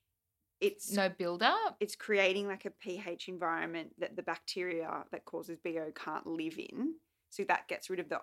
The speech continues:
Speaker 1: odor.
Speaker 2: Smart.
Speaker 1: And then the acids work to gently exfoliate your skin so you have, like, soft,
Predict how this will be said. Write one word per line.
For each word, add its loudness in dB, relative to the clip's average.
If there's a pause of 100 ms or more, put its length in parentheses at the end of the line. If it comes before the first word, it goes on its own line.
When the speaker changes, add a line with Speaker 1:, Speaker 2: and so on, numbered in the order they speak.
Speaker 1:
odor. 2
Speaker 2:
Smart. -6
Speaker 1:
And 2
then 4
the 2
acids 2
work 2
to -6
gently 0
exfoliate 2
your -4
skin -4
so -2
you 0
have, -2
like, -6
soft, -4